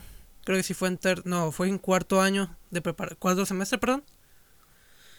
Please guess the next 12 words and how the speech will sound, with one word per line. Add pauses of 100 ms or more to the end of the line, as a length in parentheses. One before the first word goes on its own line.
(800)
Y
ese
proyecto
definió,
mm,
los
dos
siguientes
semestres,
¿no?
Ese
proyecto